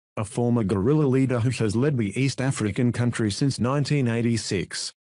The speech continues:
was declared winner of the Jan fourteen election with fifty-nine percent of the vote, while Wine was given thirty-five percent.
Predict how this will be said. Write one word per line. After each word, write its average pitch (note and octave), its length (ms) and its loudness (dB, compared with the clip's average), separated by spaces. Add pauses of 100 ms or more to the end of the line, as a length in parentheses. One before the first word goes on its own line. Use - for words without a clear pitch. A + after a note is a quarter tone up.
was A#2+ 160 0
declared C3 500 0
winner C3+ 240 2
of G2+ 100 0
the F#2 80 0
Jan D#2 380 -4 (440)
fourteen D#3 540 2
election B2+ 520 0
with G2+ 100 0
fifty-nine B2 680 0
percent A2+ 380 0
of A2 100 0
the G2 120 0
vote, A#2+ 420 -4 (200)
while G2 280 0
Wine A#2+ 300 0
was G#2+ 100 0
given C#3 320 2
thirty-five B2+ 640 -2
percent. - 560 -4